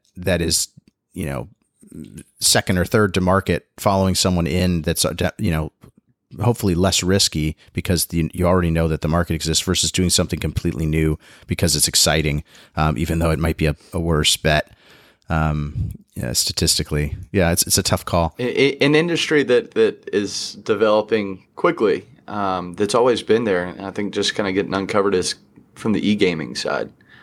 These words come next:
Speaker 2: Um, would be interested to hear your take on that. We're kind of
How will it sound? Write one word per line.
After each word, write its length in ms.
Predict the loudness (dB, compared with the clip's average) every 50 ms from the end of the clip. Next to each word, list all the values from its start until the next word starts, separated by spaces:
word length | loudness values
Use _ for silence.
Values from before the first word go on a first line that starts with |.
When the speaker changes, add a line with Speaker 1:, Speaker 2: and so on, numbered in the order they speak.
| -20 _ _ _ _
Speaker 2:
Um, 240 | -4 -2 -2 -2 -2
would 280 | -4 -6 -8 -12 _ -2
be 120 | 2 2
interested 300 | 2 2 0 -4 -2 -2
to 80 | -2 0
hear 160 | 2 2 2
your 200 | 2 2 2 0
take 300 | 2 2 0 0 0 0
on 160 | -4 -4 -2
that. 280 | 0 0 0 0 0 -2
We're 160 | -2 -2 -2
kind 220 | -2 -2 -2 -2 -2
of 200 | -2 -6 -8